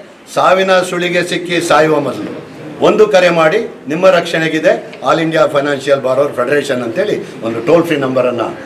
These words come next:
ತಮಗೆ ಕೊಡ್ತೇವೆ. ಆ ಟೋಲ್ ಫ್ರೀ ನಂಬರ್ ಇವತ್ತು, ಆ, ಮಾಧ್ಯಮಗಳಿಗೆಲ್ಲ ನಾವು ಕೊಡ್ತೇವೆ. ಆ ನಂಬರ್ಗೆ ಕಾಲ್ ಮಾಡಿದ್ರೆ ಖಂಡಿತವಾಗ್ಲೂ ಕೂಡ ಅವರ ರಕ್ಷಣೆಗೆ ಹೋಗಿ ಅವರ ಒಂದು ಸಾವನ್ನು ತಡೆಯುವಂಥ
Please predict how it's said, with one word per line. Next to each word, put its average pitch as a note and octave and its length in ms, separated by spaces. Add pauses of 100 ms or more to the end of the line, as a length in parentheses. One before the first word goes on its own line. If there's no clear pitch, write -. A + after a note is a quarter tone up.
(160)
ತಮಗೆ A2+ 240
ಕೊಡ್ತೇವೆ. D3 640 (200)
ಆ A#2+ 60
ಟೋಲ್ F3 320
ಫ್ರೀ F3 120
ನಂಬರ್ D3 300
ಇವತ್ತು, C3+ 500 (160)
ಆ, A#2+ 60
ಮಾಧ್ಯಮಗಳಿಗೆಲ್ಲ C3 720 (440)
ನಾವು A2 280 (280)
ಕೊಡ್ತೇವೆ. E3 360
ಆ D#3+ 320
ನಂಬರ್ಗೆ F#3 680 (100)
ಕಾಲ್ F3+ 200
ಮಾಡಿದ್ರೆ D#3 380
ಖಂಡಿತವಾಗ್ಲೂ F3+ 580
ಕೂಡ E3 180 (360)
ಅವರ C#3+ 160
ರಕ್ಷಣೆಗೆ E3+ 460
ಹೋಗಿ E3+ 280 (340)
ಅವರ C#3+ 180 (400)
ಒಂದು C#3 160
ಸಾವನ್ನು E3+ 500
ತಡೆಯುವಂಥ F#3 480